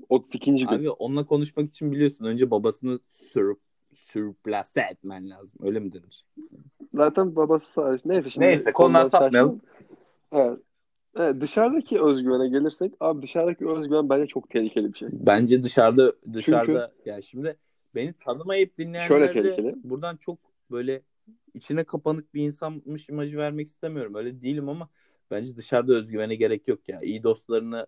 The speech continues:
Speaker 2: duvar olarak koy, <laughs> onlarla yaşa. Gerek yok başka insana karşı.
Speaker 1: Evet,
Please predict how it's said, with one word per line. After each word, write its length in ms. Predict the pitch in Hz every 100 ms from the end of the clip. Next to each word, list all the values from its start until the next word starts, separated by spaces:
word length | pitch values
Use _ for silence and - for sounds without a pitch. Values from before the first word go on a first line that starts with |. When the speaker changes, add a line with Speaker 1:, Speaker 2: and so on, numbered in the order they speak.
| _
Speaker 2:
duvar 220 | 113 113 113
olarak 400 | 113 113 110 _
koy, 240 | 123 120
<laughs> 40 | -
onlarla 540 | 143 165 131 120 120
yaşa. 320 | 113 110 104 -
Gerek 320 | 110 110 110 120
yok 100 | - 101
başka 300 | 101 _ 98
insana 360 | 95 _ 98
karşı. 440 | 92 95 98 95 _ _ _ _ _ _ 339 _
Speaker 1:
Evet, 280 | 190 185